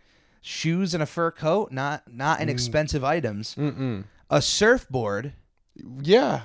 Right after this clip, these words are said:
Speaker 1: I'm kind of questioning what Missus Puff could have possibly said that made Mister Krabs go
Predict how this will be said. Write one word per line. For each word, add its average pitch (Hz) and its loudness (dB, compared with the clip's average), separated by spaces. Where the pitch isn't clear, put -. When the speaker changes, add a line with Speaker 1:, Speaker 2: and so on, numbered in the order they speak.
Speaker 1:
I'm 247 2
kind 320 -2
of 240 -4
questioning 196 -4
what 160 0
Missus 165 -8
Puff 147 -4
could 156 -4
have - -10
possibly 127 -8
said 113 -8
that 113 -12
made 113 -10
Mister 110 -10
Krabs 107 -8
go 104 -10